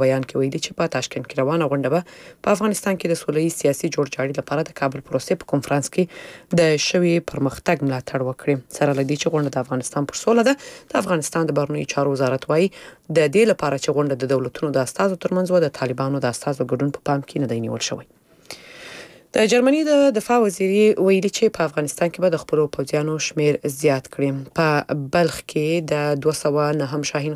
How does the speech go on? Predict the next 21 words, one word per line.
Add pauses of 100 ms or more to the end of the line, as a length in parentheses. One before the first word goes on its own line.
قولي
اردو
ویاند
د
ازادي
راډیو
ته
ویلي
دي
چې (480)
د
جرمني
د
دفاع (100)
وزیري
بلخ
ته
په
سفر
کې (140)
د